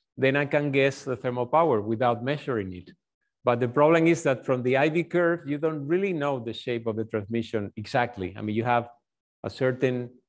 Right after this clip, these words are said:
different possibilities because, uh, it depends also on the symmetry of the junction, say, between the molecule and the electrode. So there are several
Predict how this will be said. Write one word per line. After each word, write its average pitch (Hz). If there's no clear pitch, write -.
different 131
possibilities 131
because, 123
uh, 117
it 131
depends 143
also 135
on 123
the 120
symmetry 131
of 117
the 120
junction, 127
say, 117
between 113
the 110
molecule 120
and 110
the 113
electrode. 127
So 120
there 123
are 135
several 143